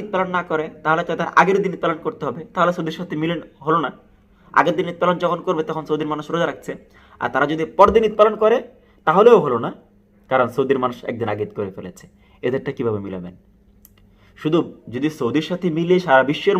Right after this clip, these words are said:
মুসলমান একসাথে রোজা এবং ঈদ পালন করার বিষয়টা মাথায় আসে, তাহলে শুধু বাংলাদেশ কেন, সারা পৃথিবীর মানুষই তো একসাথে ঈদ পালন করতে হবে, তাই না? রোজা রাখতে হবে। বাংলাদেশের সাথে সৌদির সময়ের স-, পার্থক্য হচ্ছে তিন ঘন্টার মতো, কিন্তু যে সকল দেশের সাথে সৌদির সময়ের পার্থক্য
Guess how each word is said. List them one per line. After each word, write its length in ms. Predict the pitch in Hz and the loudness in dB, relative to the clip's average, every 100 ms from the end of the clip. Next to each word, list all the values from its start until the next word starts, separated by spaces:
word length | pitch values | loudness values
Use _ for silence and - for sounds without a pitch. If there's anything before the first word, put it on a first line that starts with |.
| 165 | -2
মুসলমান 300 | 170 175 170 | -2 -2 0
একসাথে 300 | 147 - 156 165 | -2 -2 -2 0
রোজা 160 | 147 160 | 2 2
এবং 80 | 165 175 | 0 -4
ঈদ 80 | 143 - | -8 2
পালন 180 | 151 170 160 151 | 2 2 -2 4
করার 200 | 160 175 - - _ _ _ _ - | 4 4 -2 -18 _ _ _ _ -10
বিষয়টা 280 | 127 160 160 147 | -2 2 4 4
মাথায় 280 | 113 175 147 | 0 2 2
আসে, 180 | 120 139 101 - _ _ - _ | 2 -4 -6 -10 _ _ -20 _
তাহলে 180 | 147 156 | -2 0
শুধু 140 | 190 180 165 | 2 6 6
বাংলাদেশ 300 | 220 226 - | 8 6 2
কেন, 120 | 127 98 - _ _ _ - | -4 -8 -12 _ _ _ -4
সারা 160 | 208 220 | 0 0
পৃথিবীর 360 | 220 262 254 262 | 0 -2 0 2
মানুষই 320 | 233 240 247 240 | 2 0 -4 0
তো 40 | 220 | 0
একসাথে 240 | 220 196 196 | 0 -4 -4
ঈদ 60 | - | 0
পালন 160 | 160 151 | 0 0
করতে 180 | 147 - | -4 -6
হবে, 120 | 120 98 | -8 -2
তাই 100 | 139 185 | -2 0
না? 40 | 123 | 0
রোজা 160 | 120 139 | 0 -2
রাখতে 160 | 131 - | -4 -8
হবে। 120 | 107 87 - _ _ _ | -12 -12 -20 _ _ _
বাংলাদেশের 420 | 95 131 160 214 240 | 6 6 8 2 0
সাথে 140 | 233 226 | 0 2
সৌদির 240 | 202 190 196 | 2 0 -2
সময়ের 240 | 165 170 170 | -2 -4 -4
স-, 120 | - - - _ _ - | -8 -12 -20 _ _ -6
পার্থক্য 340 | 139 - - 190 | -4 -6 -6 -4
হচ্ছে 180 | 190 190 190 | -2 -4 -2
তিন 100 | 151 120 | -2 -2
ঘন্টার 300 | 120 95 95 90 | -6 -8 -10 -10
মতো, 160 | 87 - _ _ _ - _ | -14 -20 _ _ _ -20 _
কিন্তু 180 | 131 120 117 | -8 -6 -4
যে 60 | 135 | -4
সকল 140 | 170 185 | -2 -2
দেশের 200 | 175 185 175 | -2 -4 -4
সাথে 160 | 175 175 | -8 -4
সৌদির 260 | 156 143 151 | 0 0 0
সময়ের 240 | 147 139 139 | -2 -4 -4
পার্থক্য 360 | 131 - 143 | -6 -6 -8